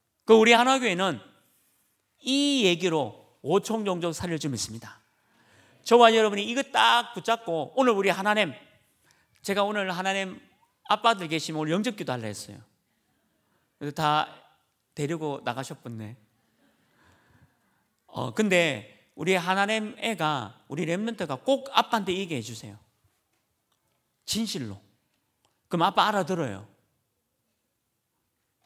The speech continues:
우리 아빠가, 아버지가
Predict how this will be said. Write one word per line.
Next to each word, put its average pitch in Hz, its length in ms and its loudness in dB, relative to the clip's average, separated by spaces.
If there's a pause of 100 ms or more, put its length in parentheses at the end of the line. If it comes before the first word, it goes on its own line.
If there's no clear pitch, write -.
(680)
우리 196 680 0 (580)
아빠가, 185 680 0
아버지가 151 880 -4